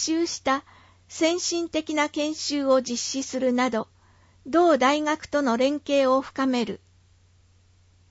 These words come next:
全国の阿波踊り会場におけるピーアールなどで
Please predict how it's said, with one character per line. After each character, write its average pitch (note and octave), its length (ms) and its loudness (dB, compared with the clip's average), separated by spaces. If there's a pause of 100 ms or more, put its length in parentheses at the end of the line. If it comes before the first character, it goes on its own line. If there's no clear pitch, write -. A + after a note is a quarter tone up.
(760)
全 E4+ 300 0
国 C#4+ 280 2
の A#3 300 0
阿 B3+ 80 4
波 D#4 180 4
踊 E4 280 2
り E4 100 -2
会 E4+ 280 2
場 B3 220 2
に A#3 180 0
お A#3 120 -4
け C4 180 2
る B3 220 -4
ピ D#4 300 2
ー E4 140 4
ア - 20 2
ー D4+ 40 0
ル C4+ 120 0
な C4 160 2
ど A#3 120 2
で A3 200 -4